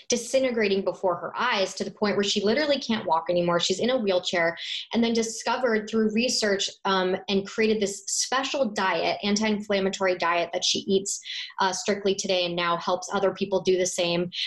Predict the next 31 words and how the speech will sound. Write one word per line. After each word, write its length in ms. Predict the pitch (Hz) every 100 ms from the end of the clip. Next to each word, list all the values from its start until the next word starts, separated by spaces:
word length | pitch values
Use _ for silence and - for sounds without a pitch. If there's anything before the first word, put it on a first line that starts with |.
| -
to 100 | -
the 140 | 226 220
point 220 | 247 226
where 80 | 214
she's 240 | 220 214
now 180 | 214 202
able 220 | 196 196
to 160 | 190 196
ride 320 | 190 185 185
her 180 | 196 190
bike 260 | 185 170 -
and 180 | 190 190
walk 300 | 196 190 180 -
and 120 | 196 196
be 120 | 208
with 160 | 202
her 140 | 202 196
children 560 | - 202 196 - 214
and 200 | 196 202 214
write 160 | 214
a 80 | 208 208
book 220 | 214 202 -
and, 200 | 196 196 208
and 160 | 196
have 340 | 196 190 214 214
her 300 | 202 175 170
life 280 | 180 381 -
back. 180 | - -
It 80 |
actually 320 | 196 214 220 196
reversed 360 | 180 160 185